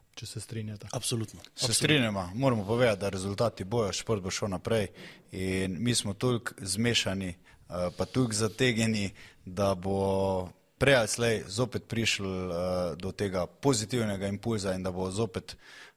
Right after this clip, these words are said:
Speaker 3: eh, v prvi vrsti si najbolj želim, da bi to bil rokomet, ampak vemo, da v Sloveniji smo vse posod dobri, košarka, nogomet, da ne govorimo o individualnih športih, kjer smo top špica. Eh, mislim, da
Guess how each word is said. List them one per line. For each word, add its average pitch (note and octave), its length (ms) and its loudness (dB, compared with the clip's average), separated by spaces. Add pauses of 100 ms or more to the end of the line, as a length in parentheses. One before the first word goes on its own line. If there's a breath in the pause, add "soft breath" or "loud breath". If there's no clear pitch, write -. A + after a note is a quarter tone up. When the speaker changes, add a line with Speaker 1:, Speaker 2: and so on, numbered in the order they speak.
Speaker 3:
eh, E2+ 440 0 (640)
v F#2+ 100 -10
prvi A2+ 220 0
vrsti A2 220 0
si G#2+ 100 -6
najbolj G#2 240 0
želim, F#2+ 260 -4
da F2 80 -6
bi E2+ 100 -10
to F2+ 120 -6
bil F2 160 -4
rokomet, A2 460 0
ampak F2 280 -8
vemo, G2 300 0
da F2 140 -2
v E2+ 60 -4
Sloveniji F#2 520 -2
smo D#2 260 -8
vse A2+ 260 2
posod G#2+ 300 -2
dobri, F#2+ 260 0
košarka, - 500 -6
nogomet, F#2 520 -4 (280 loud breath)
da G#2+ 80 0
ne A2+ 80 4
govorimo A#2+ 360 4
o - 20 4
individualnih A2+ 580 2
športih, G2 280 -6
kjer G2 100 -6
smo F#2 180 -10
top - 280 2
špica. G2+ 420 0
Eh, - 580 -16 (720)
mislim, F#2+ 340 -4
da F#2 100 -2